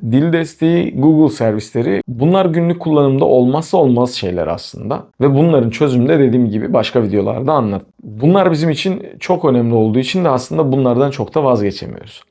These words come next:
Ancak çok güzel cihaz. Yani şöyle baktığımızda gerçekten efsane bir cihaz. E, bunu da kullanmak istiyor insan. Gördüğünüz gibi mesela bakın. Gerçekten güzel. Aha da böyle.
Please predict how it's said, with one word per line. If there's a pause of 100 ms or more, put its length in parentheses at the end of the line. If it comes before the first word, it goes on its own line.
Ancak (360)
çok
güzel
cihaz. (140)
Yani (300)
şöyle (100)
baktığımızda (460)
gerçekten
efsane (300)
bir
cihaz.
E,
bunu
da
kullanmak
istiyor
insan. (100)
Gördüğünüz
gibi
mesela (120)
bakın. (3750)
Gerçekten
güzel. (760)
Aha
da
böyle.